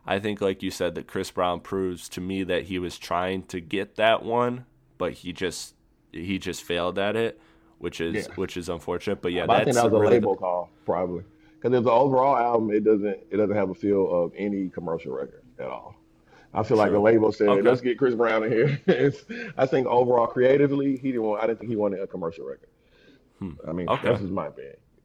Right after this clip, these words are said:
Speaker 2: Yeah.
Speaker 1: Yeah. Yeah, you could be right on that. So
Speaker 2: Mm-hmm.
Speaker 1: let's talk now quickly about just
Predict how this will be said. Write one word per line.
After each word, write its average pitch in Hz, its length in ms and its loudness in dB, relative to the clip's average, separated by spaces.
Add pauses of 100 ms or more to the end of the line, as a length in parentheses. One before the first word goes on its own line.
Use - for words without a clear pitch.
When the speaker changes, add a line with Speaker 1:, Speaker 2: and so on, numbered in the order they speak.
(220)
Speaker 2:
Yeah. - 60 -12
Speaker 1:
Yeah. 90 140 -6 (320)
Yeah, 120 120 -2
you 95 180 -2
could 110 160 -6
be 110 120 -6
right 113 200 -2
on 87 140 -4
that. 80 260 -8
So 95 280 -2
Speaker 2:
Mm-hmm. 76 140 -16 (180)
Speaker 1:
let's 131 260 0
talk 143 240 2
now 123 400 2 (440)
quickly 104 440 -2
about 92 320 0
just - 280 -10